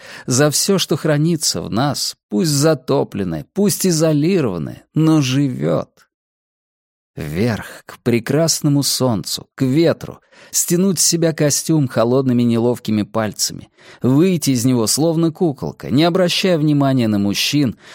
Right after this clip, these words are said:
охотно подчиняющихся силе женской наготы, а потом вдруг почувствовать свою обнаженность и позволить им смотреть на нее в лучах солнца.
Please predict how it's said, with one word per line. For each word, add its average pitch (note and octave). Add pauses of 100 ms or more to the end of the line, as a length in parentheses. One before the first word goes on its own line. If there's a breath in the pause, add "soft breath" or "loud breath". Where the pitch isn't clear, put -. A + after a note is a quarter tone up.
(100)
охотно D#3
подчиняющихся C3+
силе B2+
женской A#2
наготы, G#2+ (280 loud breath)
а -
потом D#3+
вдруг C3
почувствовать B2+
свою A#2
обнаженность G#2+
и A2
позволить C#3
им C3+
смотреть A2+
на A#2+
нее G#2+
в E2+
лучах D#2
солнца. -